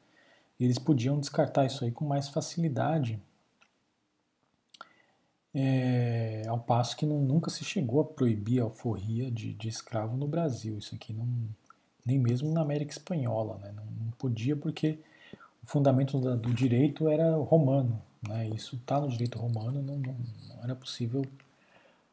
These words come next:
ah, proibir. Mil seiscentos e noventa e um, Barbados.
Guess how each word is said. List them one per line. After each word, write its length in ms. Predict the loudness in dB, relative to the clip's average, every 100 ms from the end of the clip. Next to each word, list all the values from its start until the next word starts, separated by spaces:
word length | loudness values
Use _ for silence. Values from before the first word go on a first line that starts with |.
| _ -4
ah, 400 | 0 2 0 -2 -10 _ _ _ -20 -20 0
proibir. 460 | 8 10 10 6 0 -10 _ _ _ -20 _ _ _ _ _ _ _ _ _ _ _ _ _ _ -20 -20 _ _ -4
Mil 140 | -2
seiscentos 380 | 0 -2 0 2
e 20 |
noventa 300 | 4 4 6
e 140 | 4 4
um, 100 | 2
Barbados. 880 | 0 0 2 0 0 -4 -12 -14